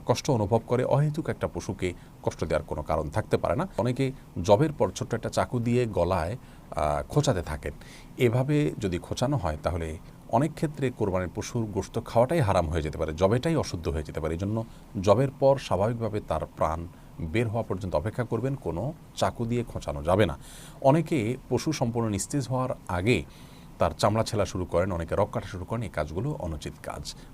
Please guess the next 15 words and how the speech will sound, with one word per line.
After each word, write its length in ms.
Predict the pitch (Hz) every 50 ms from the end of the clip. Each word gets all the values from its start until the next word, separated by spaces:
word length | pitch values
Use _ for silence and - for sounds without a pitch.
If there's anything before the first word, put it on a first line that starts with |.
| - -
পশুর 220 | 123 - - 143
প্রতি 420 | 135 - 135 - - 135 131 135 143 - -
অকারণে 560 | 110 107 - - 131 131 123 92 82 80 80 - -
অমানবিক 500 | 92 92 90 90 87 98 123 151 147 -
হওয়া 180 | - 98 82
যাবে 200 | 78 80 73 -
না। 80 | 101 143
আল্লাহ 200 | - - 92 85
তাআলা 280 | - 85 82 80 85 - - - - - - -
আমাদের 380 | - - 87 95 101 104 110 107
জন্য 240 | 113 113 110 107 104 -
পশুর 240 | 101 - - 92
গোশতকে 360 | 87 85 - - - 98 - 101
হালাল 260 | - - 110 131 131
করেছেন, 540 | 123 - 113 110 - - - 123 127 127